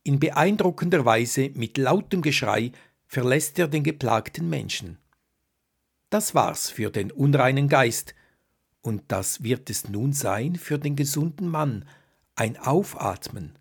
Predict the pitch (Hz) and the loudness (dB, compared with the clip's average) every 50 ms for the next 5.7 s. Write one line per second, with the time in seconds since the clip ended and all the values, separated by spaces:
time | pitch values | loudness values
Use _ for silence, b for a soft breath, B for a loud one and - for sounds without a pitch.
0 | _ _ _ _ _ _ _ _ _ - 107 101 - - 135 131 160 165 147 113 | _ _ _ _ _ _ _ _ _ -12 -10 -8 -6 -4 -2 0 0 0 0 -2
1 | 90 85 82 - _ _ _ _ _ _ _ _ _ _ _ _ - - 110 107 | -4 -6 -12 -18 _ _ _ _ _ _ _ _ _ _ _ _ -6 -4 -4 -4
2 | 101 101 101 120 147 147 - 185 - - 127 127 113 - - - 151 143 - - | -2 -2 0 0 0 0 -2 -2 -2 -2 -2 -4 -6 -6 -8 -8 -8 -6 -6 -6
3 | 110 95 90 - - - - _ _ _ _ _ _ _ _ _ _ _ _ _ | -6 -8 -8 -10 -14 -16 -18 _ _ _ _ _ _ _ _ _ _ _ _ _
4 | _ _ _ _ _ 113 107 104 _ _ _ _ _ _ _ _ _ _ - 151 | _ _ _ _ _ _ _ _ _ _ _ _ _ _ _ _ _ _ -4 -4
5 | 143 135 127 120 127 160 170 - - - 117 107 104 104 | -2 0 2 4 4 4 2 0 -4 -2 -2 -4 -4 -6